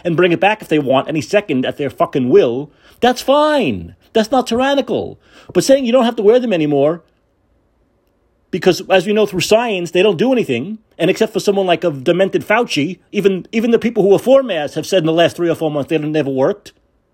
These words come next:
Because the governor's giving you that choice, he's a tyrant. These people are nuts. They belong in a lunatic, they belong in an insane asylum. I'm living in a fucking outdoor insane asylum. That's what this is. That's where I am.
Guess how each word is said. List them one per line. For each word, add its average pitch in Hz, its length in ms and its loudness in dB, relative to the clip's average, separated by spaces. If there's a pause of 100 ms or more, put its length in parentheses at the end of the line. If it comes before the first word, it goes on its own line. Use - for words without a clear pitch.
(1000)
Because 196 160 2
the 208 80 2
governor's 262 320 0
giving 233 240 -2
you 208 60 -2
that 202 160 0
choice, 247 320 0
he's 175 120 -2
a 165 60 -2
tyrant. 165 500 -6
These 240 160 -6
people 240 260 -6
are 196 40 -4
nuts. 220 260 -4
They 160 120 -6
belong 226 300 -8
in 208 80 -8
a 185 60 -8
lunatic, 220 480 -10 (160)
they 196 100 2
belong 240 380 -2
in 269 80 0
an 214 80 -4
insane 269 400 -2
asylum. 113 680 -2 (1300)
I'm 185 160 0
living 277 260 0
in 180 100 4
a 151 80 4
fucking 185 340 0
outdoor 147 420 2
insane 127 360 -4
asylum. 87 580 -14 (560)
That's 220 140 -4
what 247 100 -4
this 247 160 2
is. 247 520 -2
That's 247 220 0
where 262 160 6
I 294 100 0
am. 226 580 -2